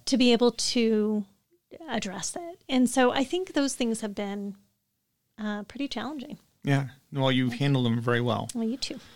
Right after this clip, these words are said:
Speaker 2: Well, I, okay, yeah, at the moment, maybe not. This is, this is one of the things when we do talk to our kids about this stuff, usually we give it twenty-four hours or a day to just kinda,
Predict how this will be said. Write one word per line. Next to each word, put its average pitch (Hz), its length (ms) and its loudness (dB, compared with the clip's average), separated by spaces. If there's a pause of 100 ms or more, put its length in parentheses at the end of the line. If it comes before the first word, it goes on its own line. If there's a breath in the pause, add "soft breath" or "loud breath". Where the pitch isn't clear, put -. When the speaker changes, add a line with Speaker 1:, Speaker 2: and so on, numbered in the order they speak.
(120)
Speaker 2:
Well, 143 120 6
I, 139 240 2 (340)
okay, 143 380 -6
yeah, 127 260 -2 (140)
at 147 160 0
the 156 80 4
moment, 135 320 6
maybe 120 500 2
not. 104 160 -2
This 147 240 4
is, 165 140 4
this 147 180 2
is 139 100 -2
one 139 140 6
of 131 80 4
the 123 80 0
things 127 300 4
when 120 100 2
we 120 60 2
do 123 200 0
talk 123 260 0
to 123 60 0
our 120 60 0
kids 120 220 0
about 120 140 0
this 117 120 -2
stuff, 120 420 -2 (460 soft breath)
usually 139 300 2
we 120 80 2
give 113 160 -2
it - 80 -6
twenty-four 123 420 2
hours 113 480 2
or 120 80 0
a 120 60 0
day 117 240 2
to 120 80 2
just 120 500 -2
kinda, 120 340 0